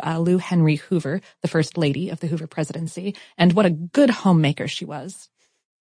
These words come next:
The phrase didn't spread to wide use until the nineteen forties, when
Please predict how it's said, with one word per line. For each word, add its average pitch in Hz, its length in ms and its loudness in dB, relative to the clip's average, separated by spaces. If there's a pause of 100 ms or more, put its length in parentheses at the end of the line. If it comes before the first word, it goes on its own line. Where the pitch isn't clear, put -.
(180)
The 233 80 4
phrase 214 320 6
didn't 247 220 2
spread 202 320 2
to 185 120 0
wide 220 360 4
use 156 280 -2
until 185 240 2
the 165 80 2
nineteen 165 440 2
forties, 165 720 -2
when 208 240 6